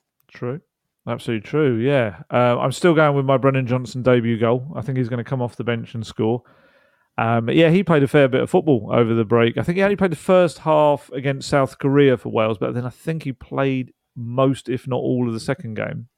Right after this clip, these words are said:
um, for them. So, yeah, he'll be in a good place physically, hopefully, as long as he didn't pick up any knocks.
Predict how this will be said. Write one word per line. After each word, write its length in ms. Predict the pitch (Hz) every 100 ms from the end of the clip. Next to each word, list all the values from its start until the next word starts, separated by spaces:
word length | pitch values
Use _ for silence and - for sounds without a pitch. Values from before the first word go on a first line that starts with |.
| -
um, 580 | 113 113 110 110 110 107
for 260 | 117 107
them. 160 | 110 113 _ _ _ _ -
So, 340 | 135 123 120
yeah, 180 | 139 143
he'll 160 | 120 170
be 120 | 147
in 80 | 139
a 40 |
good 180 | 131 131
place 280 | - 127 -
physically, 580 | 143 120 135 - 127 127
hopefully, 460 | 151 127 110 123 -
as 80 | 120
long 120 | 120
as 80 | 110
he 60 | - -
didn't 160 | 123
pick 120 | 107
up 120 | 117 110
any 140 | 110
knocks. 420 | 113 120 - -